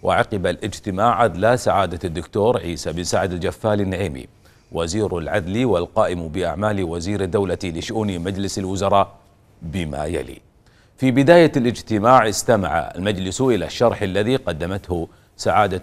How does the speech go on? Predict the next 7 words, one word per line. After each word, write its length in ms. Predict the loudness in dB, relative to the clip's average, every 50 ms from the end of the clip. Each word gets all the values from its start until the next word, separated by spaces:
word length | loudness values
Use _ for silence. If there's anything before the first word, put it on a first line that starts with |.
| -4
وزيرة 400 | -4 -4 -2 -2 -2 -2 -2 -4 -6 -10
الصحة 340 | -8 -6 -8 -6 -4 -4 -4
العامة 600 | -4 -4 -4 -2 -2 -2 -2 0 0 -2 -2 -2
حول 280 | -4 -4 -6 -4 -4
آخر 300 | -2 -2 -2 -2 -2 -4
المستجدات 720 | -4 -6 -6 -8 -8 -8 -8 -8 -8 -6 -4 -4 -4 -4 -6
والتطورات 760 | -6 -6 -6 -6 -6 -4 -4 -4 -2 0 2 2 2 2